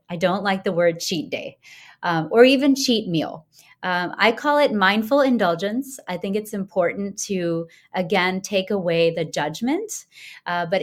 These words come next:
if you are planning to have something more indulgent, it's really up to you. If you wanna have a little bit of the real thing, go for it. Um, consider, uh,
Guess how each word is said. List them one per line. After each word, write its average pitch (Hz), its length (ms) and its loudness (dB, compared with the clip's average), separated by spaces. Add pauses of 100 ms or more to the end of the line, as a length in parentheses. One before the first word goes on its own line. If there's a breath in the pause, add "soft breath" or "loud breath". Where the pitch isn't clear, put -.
if 269 260 0
you 285 160 0
are 220 300 2
planning 247 640 -2 (120)
to 202 160 -6
have 190 260 2
something 214 440 -4
more 185 220 0
indulgent, 180 680 -4
it's 233 260 -6
really 262 240 4
up 269 200 -2
to 294 100 -4
you. 285 320 -2
If 160 160 -14
you 180 160 -10
wanna 185 260 -4
have 196 160 0
a 180 60 -2
little 196 260 0
bit 202 160 -2
of 185 140 -2
the 165 100 -2
real 196 360 0
thing, 240 440 -4
go 160 220 -2
for 254 320 4
it. 269 220 -2 (420 loud breath)
Um, 165 400 -4 (160)
consider, 208 680 2
uh, 170 440 -2